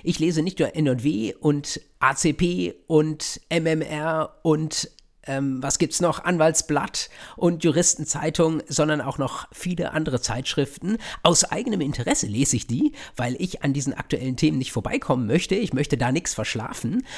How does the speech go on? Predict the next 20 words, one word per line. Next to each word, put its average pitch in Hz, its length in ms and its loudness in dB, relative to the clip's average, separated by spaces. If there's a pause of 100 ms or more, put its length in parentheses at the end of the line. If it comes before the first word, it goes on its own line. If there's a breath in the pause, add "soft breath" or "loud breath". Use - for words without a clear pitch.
(140 loud breath)
Und 147 200 2
das, - 220 -4
was - 220 -4
ich - 140 -4
für 143 300 -2
spannend - 480 2
halte 311 280 0
und 160 180 -2
das, 156 180 -2
was - 140 -6
ich - 80 -6
für 147 80 0
examensrelevant 120 800 -4 (260 loud breath)
halte, 151 320 0 (180 loud breath)
das - 280 -4 (220)
möchte 135 340 0
ich - 240 -6
in 151 120 4
die 127 120 -4
Fußnote 110 600 -6